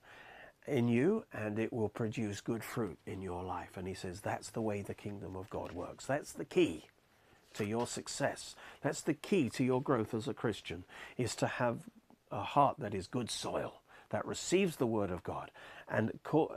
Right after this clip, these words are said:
and is continually watered by the word of God until it produces good fruit. You know that, you probably know the, the story of the parable in, in Luke eight. It says that the sower went out to sow his seed,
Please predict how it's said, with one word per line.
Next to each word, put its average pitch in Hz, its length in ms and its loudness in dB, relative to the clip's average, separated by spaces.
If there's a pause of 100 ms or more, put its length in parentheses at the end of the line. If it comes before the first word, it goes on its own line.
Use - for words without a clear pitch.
and 107 280 2
is 104 160 -4
continually 175 880 6
watered 143 500 6
by 95 160 2
the 98 100 0
word 95 240 2
of 90 120 -2
God - 260 -4 (320)
until 107 560 6 (200)
it 113 200 2
produces 104 640 8
good 92 180 4
fruit. - 440 -2 (580)
You 131 160 12
know 131 180 12
that, 107 240 8
you 123 120 6
probably 123 340 12
know 127 220 12
the, 107 340 8
the 104 120 2
story 123 400 10
of 95 80 8
the 92 80 4
parable 117 480 8 (280)
in, 101 220 6
in 101 340 6
Luke 120 240 10
eight. 120 320 6 (260)
It - 160 2
says 104 300 8
that 101 160 4
the 98 100 0
sower 139 400 8
went 120 320 6
out 113 200 4
to 98 100 -2
sow 131 280 2
his 92 120 0
seed, 135 460 0